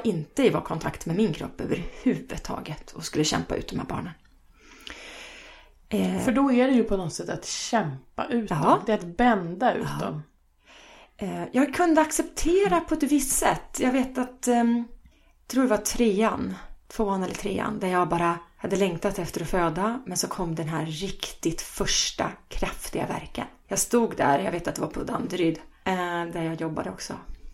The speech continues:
Speaker 1: Och jag slog huvudet i väggen flera gånger och tänkte, är du dum, din idiot?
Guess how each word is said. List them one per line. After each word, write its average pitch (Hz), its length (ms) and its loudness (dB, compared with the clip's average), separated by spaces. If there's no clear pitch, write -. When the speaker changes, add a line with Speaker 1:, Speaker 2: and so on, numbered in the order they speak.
Speaker 1:
Och 208 220 2
jag 208 120 4
slog 202 500 2
huvudet 175 320 2
i 180 40 2
väggen 170 460 0
flera 175 240 -4
gånger 165 260 -2
och - 80 -6
tänkte, - 340 -8
är 196 160 2
du 196 160 4
dum, 190 300 2
din 185 140 -2
idiot? - 500 -4